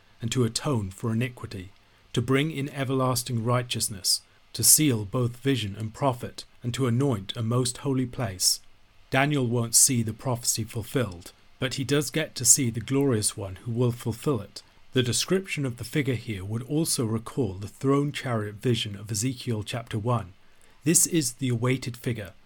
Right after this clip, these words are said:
none other than Michael himself, the great prince of the covenant. He is also the angel of the covenant,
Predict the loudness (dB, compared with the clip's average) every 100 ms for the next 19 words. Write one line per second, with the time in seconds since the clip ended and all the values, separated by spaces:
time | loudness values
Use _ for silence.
0 | -18 -2 2 2 0 -4 -4 -4 0 2
1 | 2 0 -2 -8 -2 2 2 2 -6 -16
2 | -20 -20 -10 -2 0 0 -4 -4 -2 0
3 | 0 0 -2 -4 -4 -4 -8 -14 -20 -20
4 | -20 -20 0 4 4 4 2 0 -2 -2
5 | 0 0 0 -2 -4 -8 -2 -2 -4 -12
6 | -18